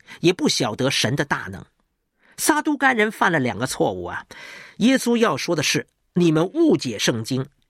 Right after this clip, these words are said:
也低估了神的大能。撒都该人犯了这两个错误。接着，在第三十节，耶稣指出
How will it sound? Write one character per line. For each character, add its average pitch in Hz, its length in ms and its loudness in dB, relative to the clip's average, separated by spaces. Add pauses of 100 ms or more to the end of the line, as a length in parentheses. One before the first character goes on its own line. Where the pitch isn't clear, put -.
也 135 200 2
低 262 340 2
估 269 240 2
了 226 180 0
神 117 320 -2
的 143 100 0
大 123 200 -2
能。 92 140 -14 (680)
撒 262 320 0
都 262 180 -4
该 226 220 0
人 143 280 0
犯 226 380 0
了 143 120 0
这 302 260 -2
两 117 300 -4
个 - 100 -6
错 - 300 0
误。 98 200 -12 (720)
接 226 180 4
着， - 140 -12 (280)
在 135 340 0 (140)
第 147 180 2
三 247 320 -2
十 123 140 -8
节， - 260 -10 (400)
耶 226 200 2
稣 233 180 -2
指 104 180 -4
出 123 300 -2